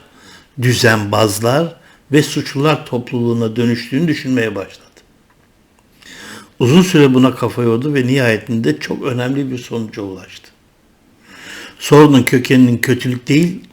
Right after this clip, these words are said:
aptallık olduğu sonucuna vardı. Hapishanede yazdığı ünlü mektuplarında aptallığın teorisini anlattı. Aptallığın insanlık için ne kadar tehlikeli bir düşman olduğunu yazdı.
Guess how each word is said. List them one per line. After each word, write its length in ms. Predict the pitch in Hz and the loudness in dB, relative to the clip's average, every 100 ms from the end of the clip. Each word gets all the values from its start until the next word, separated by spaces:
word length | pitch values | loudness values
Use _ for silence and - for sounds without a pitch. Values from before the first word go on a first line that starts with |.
| _ _ _ | _ _ _
aptallık 920 | 107 - - 117 107 131 151 - - | -12 -10 -6 -4 0 0 0 -6 -10
olduğu 440 | 101 98 92 92 92 | -6 -6 -6 -10 -10
sonucuna 600 | - 95 87 101 87 85 | -12 -14 -12 -14 -14 -18
vardı. 320 | 82 78 - _ _ _ _ _ _ _ _ _ _ _ _ _ _ - - - - - | -20 -20 -20 _ _ _ _ _ _ _ _ _ _ _ _ _ _ -20 -20 -20 -20 -8
Hapishanede 600 | - - - 127 135 170 | -6 -4 2 4 6 6
yazdığı 400 | 175 135 110 120 | 6 4 2 0
ünlü 200 | 113 113 | 2 2
mektuplarında 920 | 107 104 - - 98 98 101 143 160 - - _ | -2 -6 -12 -10 -8 -6 -2 0 0 -6 -20 _
aptallığın 680 | 113 - - 123 123 139 151 | -8 -8 -2 0 4 4 2
teorisini 560 | 147 131 131 127 135 120 | 0 2 2 0 -4 -6
anlattı. 540 | 101 95 85 _ - _ _ - - - - | -6 -10 -16 _ -20 _ _ -20 -20 -16 -10
Aptallığın 600 | - - 117 117 147 170 | -8 2 4 6 4 4
insanlık 580 | 123 - 110 127 - | 2 0 0 0 0
için 400 | 170 - 110 107 | -6 -6 -4 0
ne 140 | 139 156 | -2 0
kadar 400 | 123 110 104 - | -2 -2 -4 -4
tehlikeli 640 | 113 110 110 117 127 127 | -4 -4 -4 -2 0 -2
bir 120 | 113 | -4
düşman 340 | 110 110 117 113 | -8 -8 -6 -6
olduğunu 400 | 101 98 95 92 | -6 -8 -12 -12
yazdı. 380 | 87 87 - | -14 -16 -20